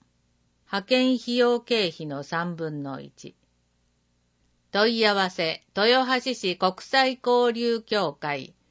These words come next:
電話五五の三六七一。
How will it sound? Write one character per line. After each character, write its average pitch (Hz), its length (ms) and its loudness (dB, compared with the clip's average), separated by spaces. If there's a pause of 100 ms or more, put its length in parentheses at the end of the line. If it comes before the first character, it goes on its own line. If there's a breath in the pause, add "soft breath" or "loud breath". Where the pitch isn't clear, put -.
(260)
電 185 400 0
話 165 360 0
五 196 280 2
五 208 320 0
の 180 300 -2
三 262 380 2
六 247 300 -2
七 160 340 -4
一。 156 420 -14